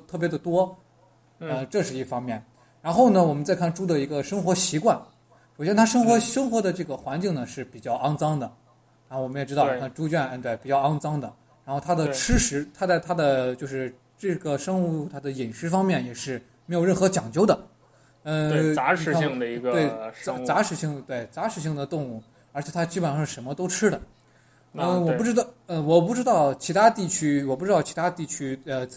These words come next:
Speaker 1: 是养，养猪是一个怎样的一个概念。有的，有的可能就是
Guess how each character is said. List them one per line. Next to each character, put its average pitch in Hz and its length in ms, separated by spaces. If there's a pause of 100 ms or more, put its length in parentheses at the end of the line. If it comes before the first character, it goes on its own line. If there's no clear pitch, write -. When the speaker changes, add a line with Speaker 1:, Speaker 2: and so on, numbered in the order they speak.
(120)
Speaker 1:
是 139 280
养， 123 300 (520)
养 123 200
猪 180 160
是 175 140
一 156 100
个 156 80
怎 123 160
样 139 220
的 113 160
一 113 60
个 123 100
概 135 180
念。 127 180 (320)
有 151 100
的， 208 160
有 170 160
的 226 120
可 165 140
能 139 160
就 156 80
是 139 320